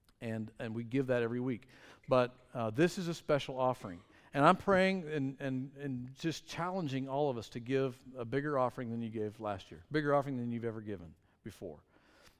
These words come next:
Uh, because it's Jesus' birthday at Christmas time, and I think we ought to give him the biggest gift. You agree with that? And then we're gonna give it away. We're not gonna keep it here. We're gonna give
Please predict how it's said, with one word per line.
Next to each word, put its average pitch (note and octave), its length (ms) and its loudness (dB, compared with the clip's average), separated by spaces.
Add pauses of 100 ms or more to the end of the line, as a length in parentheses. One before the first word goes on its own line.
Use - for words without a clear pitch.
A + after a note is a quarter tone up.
Uh, C3 40 -6 (120)
because C#3 400 2
it's D#3+ 160 -8
Jesus' E3+ 380 2
birthday A2+ 560 2 (560)
at B2 80 -4
Christmas C3+ 360 -2
time, A#2+ 360 -2 (480)
and C3+ 160 4
I D#3 100 8
think E3 220 2
we D#3+ 80 8
ought D#3 60 10
to D#3+ 60 6
give C#3+ 200 4
him E3+ 240 6
the D3 40 2
biggest C#3+ 320 2
gift. D3+ 440 2 (340)
You C3+ 160 -4
agree C3+ 220 2
with E3 80 4
that? F3+ 320 8 (360)
And D3 280 4 (120)
then F#3+ 140 8
we're A3 80 8
gonna A3+ 140 6
give G#3 140 12
it G#3 60 12
away. F#3 440 10 (400)
We're D#3+ 100 4
not F#3 80 6
gonna G3 140 4
keep G3+ 240 0
it E3+ 80 2
here. G3 180 10
We're F#3 80 4
gonna E3+ 80 2
give E3+ 320 8